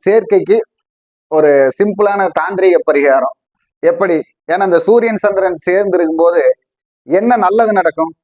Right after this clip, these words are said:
அப்படின்னு கேட்டீங்கன்னா, எப்பவுமே வந்து நம்ம ஒவ்வொரு ஒற்றுமையை வந்து எதிர்பார்ப்போம். சூரியன் சந்திரன் சேர்ந்திருந்தா ஒற்றுமையை எதிர்பார்ப்போம், தலைமையா இருக்கக்கூடிய வாய்ப்பு வரும்.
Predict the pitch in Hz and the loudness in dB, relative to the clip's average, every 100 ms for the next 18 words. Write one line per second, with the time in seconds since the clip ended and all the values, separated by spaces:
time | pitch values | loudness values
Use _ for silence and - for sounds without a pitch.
0 | _ 143 160 185 170 160 156 170 151 123 | _ -6 -2 -2 0 0 0 -2 -2 -6
1 | _ _ _ 160 190 240 233 233 233 208 | _ _ _ -2 0 0 0 2 2 2
2 | 190 220 202 170 170 165 160 151 147 - | 2 0 2 0 0 2 2 2 0 0
3 | 175 170 175 - 233 226 202 175 180 180 | -4 -6 -8 -6 -4 0 2 0 0 0
4 | 160 156 147 - - _ _ _ 185 196 | 0 0 -2 -4 -12 _ _ _ 0 2
5 | 190 175 160 151 147 160 165 156 143 139 | 0 -2 -2 -2 -2 0 2 0 0 0
6 | 196 - _ 139 151 190 185 170 151 151 | -2 -4 _ -6 -2 0 2 2 2 2
7 | 139 127 147 147 143 147 165 175 160 143 | 0 0 -2 -2 0 -2 -2 -2 -2 0
8 | 135 143 135 127 139 143 143 123 123 139 | -2 0 0 0 -4 -4 0 0 0 -4